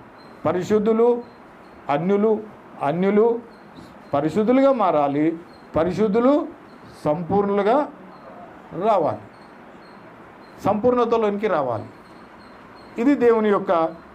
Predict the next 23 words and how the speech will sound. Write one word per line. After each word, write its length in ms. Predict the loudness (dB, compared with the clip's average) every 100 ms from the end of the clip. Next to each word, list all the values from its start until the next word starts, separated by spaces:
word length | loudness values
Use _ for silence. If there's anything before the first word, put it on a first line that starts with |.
| -6
చిత్తం. 320 | -4 -2 -4 -2
మరి 420 | 0 2 2 2
ఈ 20 |
సంపూర్ణత 960 | 0 -4 -4 0 2 2 2 0 0 -4 -14 -4
ఎట్లా 280 | -2 0 -2
అంటే, 180 | 0 -2
క్రీస్తుకు 680 | -2 -4 -4 -2 -2 0 2
కలిగిన, 460 | 2 0 -2 -2 -4
ఇప్పుడు, 680 | -4 -2 0 2 2 2 -2 -8 -20 -20 -20 -12 -4
ఆ, 600 | -2 0 0 0 0 -2 -4
నేను 280 | -2 0
అప్పుడప్పుడు 400 | 0 0 0 0
చెప్తూ 280 | -2 -2 0
ఉంటాను 300 | 0 0 2
కదండి, 320 | 2 2 0
ఏది, 600 | 0 2 2 2 2 0 -2 -16 -20 -8 -4
ఆ, 380 | -2 0 -2 -4 -10 -10
కుక్క, 220 | -6 -2 -2 -4 -12 -8
కుక్కకు 420 | -6 -2 -2 0
కుక్క 360 | -2 -2 -2 0
పిల్లే 220 | 0 0
పుడుతుంది, 720 | 0 0 0 0 0 0 -2 -10 -20 -20 -6
మరి 480 | -2 0 2 0